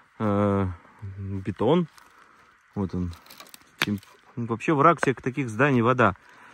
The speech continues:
Вот разрушился бетон, а дальше, конечно, несмотря на мощные вот эти вот несущие стержни, все это прекрасно сложилось и упало.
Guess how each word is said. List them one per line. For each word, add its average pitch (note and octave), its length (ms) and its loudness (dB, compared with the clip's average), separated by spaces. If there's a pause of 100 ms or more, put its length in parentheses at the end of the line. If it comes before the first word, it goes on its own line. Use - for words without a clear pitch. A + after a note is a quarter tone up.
(300)
Вот F#2+ 180 -6
разрушился A2 560 -6
бетон, F#3+ 360 0
а G3 40 0
дальше, G#3+ 340 -4
конечно, D3 500 0
несмотря C3+ 440 0
на B2+ 60 2
мощные C3 360 0
вот A2+ 120 0
эти A#2+ 160 -2
вот A2+ 220 -2
несущие B2 440 -6
стержни, C3+ 460 -2 (540)
все - 160 -6
это B2 160 -4
прекрасно B2+ 480 -2
сложилось A#2+ 600 -4 (540)
и - 80 -2
упало. G2+ 500 -2